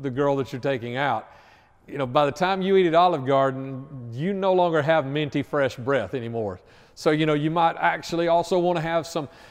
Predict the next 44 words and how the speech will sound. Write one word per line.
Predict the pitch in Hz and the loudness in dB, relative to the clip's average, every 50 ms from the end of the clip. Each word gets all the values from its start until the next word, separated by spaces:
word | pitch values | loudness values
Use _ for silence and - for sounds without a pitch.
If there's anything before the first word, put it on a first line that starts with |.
| - _ - - | -20 _ -10 -4
you | 208 | -4
know, | 190 | -4
some | 170 - 170 160 | -2 -2 -2 0
gum | 147 180 180 160 135 127 | 2 2 2 2 2 2
or | 131 143 | 2 0
a | 156 | 0
Tic | - - 214 190 - - | 2 2 2 2 2 0
Tac | - 156 139 131 | 0 0 0 0
or | 135 135 | -2 -4
something | - - 165 147 - 151 139 | 0 0 -2 0 0 -2 -4
in | 139 | -4
your | 131 123 | -6 -6
pocket, | - - 156 143 127 117 113 | 0 2 2 2 2 -2 -4
right? | 123 135 151 175 175 170 - - - - - _ _ _ _ _ _ | -2 0 0 0 0 -2 -6 -16 -20 -20 -20 _ _ _ _ _ _
So | - - 190 185 180 | -10 -4 -2 -2 -2
it's | 165 139 - - - - _ _ _ | -2 -4 -8 -16 -18 -20 _ _ _
really | 139 143 160 202 214 196 | -6 0 0 2 2 2
not | 170 170 170 170 156 | 0 2 2 2 2
enough | 139 139 147 165 180 160 127 117 113 - - - - - _ _ _ _ _ _ _ _ _ | 2 0 0 2 4 4 4 2 -2 -4 -10 -20 -20 -20 _ _ _ _ _ _ _ _ _
to | - 139 | -6 -4
just | 131 139 123 - | -4 -4 -4 0
go | 160 147 | 0 0
by | 139 135 131 127 | 2 2 2 2
the | 120 120 | 2 0
rules. | 127 151 156 143 120 113 110 110 - - _ _ _ 117 | 0 0 0 0 -2 -4 -6 -12 -16 -20 _ _ _ -14
You | 117 120 | -12 -10
wanna | 113 135 180 196 196 | -8 -8 -8 -8 -8
get | 170 147 170 151 - | -6 -4 -6 -6 -6
the | 131 107 | -8 -10
spirit | - - - - _ _ - 214 226 220 170 117 113 - | -10 -12 -14 -16 _ _ -4 0 0 2 2 0 -2 -4
of | 131 131 117 | -8 -8 -6
the | 117 120 | -6 -6
rule. | 117 117 104 95 95 - _ _ - _ _ _ _ _ _ _ _ _ - | -4 -4 -4 -6 -8 -14 _ _ -20 _ _ _ _ _ _ _ _ _ -12
And | 120 113 | -12 -8
think | - 120 117 117 | -8 -6 -6 -4
about | 104 127 123 123 | -2 -2 -4 -2
this | - 147 139 - | -2 -6 -4 -4
also, | 185 175 175 165 - 139 - 98 - - _ _ _ _ _ _ _ _ _ _ _ _ _ _ _ _ _ _ _ _ _ _ _ _ _ _ - | -4 -4 -4 -4 -6 -10 -12 -12 -16 -20 _ _ _ _ _ _ _ _ _ _ _ _ _ _ _ _ _ _ _ _ _ _ _ _ _ _ -10
is | 143 139 117 113 | -10 -10 -6 -6
no | 139 156 180 208 | -4 0 0 2
one | 214 208 220 208 185 | 2 2 2 2 2
wants | 160 165 170 170 170 - | 2 2 0 0 -2 -6
a | - 170 160 | -6 -4 -2
relationship | 151 151 151 147 143 135 123 - - 120 107 - - - 92 92 - _ | 0 0 2 2 2 0 0 -4 -8 -14 -14 -14 -12 -14 -14 -14 -14 _